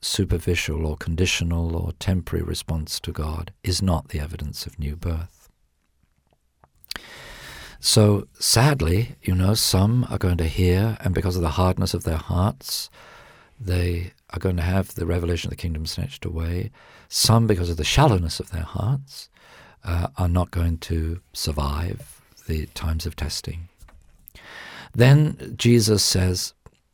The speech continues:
that some of the seed falls, uh, upon soil where there are thorns, thistles.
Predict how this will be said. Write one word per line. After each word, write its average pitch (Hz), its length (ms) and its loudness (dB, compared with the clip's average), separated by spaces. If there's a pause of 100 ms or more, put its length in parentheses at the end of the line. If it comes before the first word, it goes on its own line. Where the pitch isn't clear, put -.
(760)
that 98 180 0
some 139 320 6
of 110 140 2
the 90 80 -2
seed 90 500 0
falls, 92 680 0 (260)
uh, 87 280 0
upon 85 600 0
soil 85 520 0
where 85 180 0
there 82 380 0 (120)
are 82 100 0
thorns, 78 680 0
thistles. - 680 -6